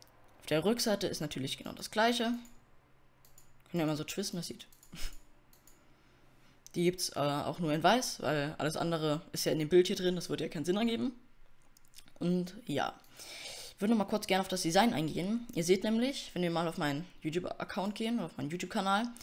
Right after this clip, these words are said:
ist das hier das Bild. Das blende ich euch hier auch noch einmal in groß ein. Genau. Das wollten nämlich eigentlich ohne Hintergrund in den Shop packen. Das Problem war aber, dass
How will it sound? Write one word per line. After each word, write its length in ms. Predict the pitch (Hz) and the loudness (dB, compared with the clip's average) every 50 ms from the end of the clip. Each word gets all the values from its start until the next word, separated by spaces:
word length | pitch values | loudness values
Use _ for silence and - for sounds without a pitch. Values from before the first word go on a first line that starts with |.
| - - - - - | -18 -18 -20 -20 -4
ist 100 | - - | 2 4
das 140 | 160 185 - | 4 6 6
hier 80 | 185 | 4
das 160 | 165 170 170 - | 2 2 0 -2
Bild. 320 | - 147 147 151 - - - - - - - - - - - - - - | -2 -4 -4 -4 -6 -10 -14 -18 -20 -20 -20 -20 -20 -20 -20 -20 -20 -14
Das 80 | - | -4
blende 200 | - 147 160 190 | 0 2 2 2
ich 120 | 202 - - | 2 0 -2
euch 140 | 180 180 | -2 0
hier 120 | - 180 170 | 2 2 2
auch 60 | 196 | 2
noch 140 | 196 170 - | 2 0 0
einmal 180 | 147 170 151 | -2 0 -2
in 80 | 147 147 | -4 -4
groß 260 | 147 - 196 220 - | -2 0 0 0 0
ein. 280 | - 147 147 156 202 220 - - - - _ _ _ _ - - _ _ _ - - - - - _ _ _ _ _ _ _ _ _ _ _ _ _ _ _ _ _ _ _ _ - - _ _ _ _ _ _ _ _ _ _ _ _ - - _ _ _ _ _ _ _ _ _ - - - - | -2 -2 -2 -2 -4 -6 -8 -12 -20 -20 _ _ _ _ -20 -20 _ _ _ -20 -20 -20 -20 -20 _ _ _ _ _ _ _ _ _ _ _ _ _ _ _ _ _ _ _ _ -20 -20 _ _ _ _ _ _ _ _ _ _ _ _ -20 -20 _ _ _ _ _ _ _ _ _ -16 -16 -10 -2
Genau. 340 | - 175 170 160 127 87 - - - - - - - - - | 0 2 4 4 4 2 0 -4 -10 -14 -12 -12 -12 -6 0
Das 220 | - - 202 - | 2 2 4 6
wollten 180 | - 208 208 196 | 4 4 4 4
nämlich 300 | 180 180 170 170 - - | 2 2 2 2 4 4
eigentlich 460 | 156 165 185 202 214 208 220 - - | 6 6 4 4 2 0 0 2 4
ohne 120 | 185 180 | 4 4
Hintergrund 720 | 175 190 202 196 - 220 202 208 202 202 202 196 196 - - - | 4 4 2 2 2 0 0 2 2 2 2 2 -2 -6 -8 -6
in 140 | - - 160 | -4 -2 0
den 120 | 151 131 135 | 0 0 0
Shop 220 | - - 156 - | 0 0 0 2
packen. 400 | - 226 226 - 254 262 302 311 - - - - - - - - - | 2 2 2 4 2 2 2 -2 -6 -14 -20 -20 -18 -18 -18 -14 -12
Das 80 | - - | -8 -4
Problem 380 | - 190 180 190 226 240 233 | 0 2 4 6 6 6 6
war 100 | 185 170 | 6 4
aber, 400 | 117 143 147 160 160 185 240 269 254 - - - - - - - - - | 4 4 6 6 4 4 2 -2 -4 -8 -12 -20 -20 -20 -20 -20 -16 0
dass 420 | - 160 165 170 - - - - | 2 4 4 4 2 0 -2 -4